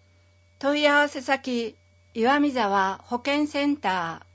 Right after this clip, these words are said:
ー、四西三、出会える岩見沢三階、電話、二五五五四零。岩くん吹き出し、対象、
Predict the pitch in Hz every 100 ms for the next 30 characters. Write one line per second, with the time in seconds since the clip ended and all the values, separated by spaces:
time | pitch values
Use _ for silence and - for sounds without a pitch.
0 | - 269 277 214 214 214 302 285 262 254
1 | 240 - 240 254 285 285 285 285 208 196
2 | - 226 285 294 240 220 202 202 254 277
3 | 254 247 226 - _ _ - 240 247 247
4 | 226 226 208 - - 240 269 277 277 269
5 | 247 185 - - 269 294 285 285 277 226
6 | 220 226 214 202 185 160 - - - -
7 | - - - - - _ - 285 277 277
8 | 214 196 175 - - - 269 254 262 -
9 | 226 214 202 _ _ _ _ - 262 -
10 | - 254 247 233 233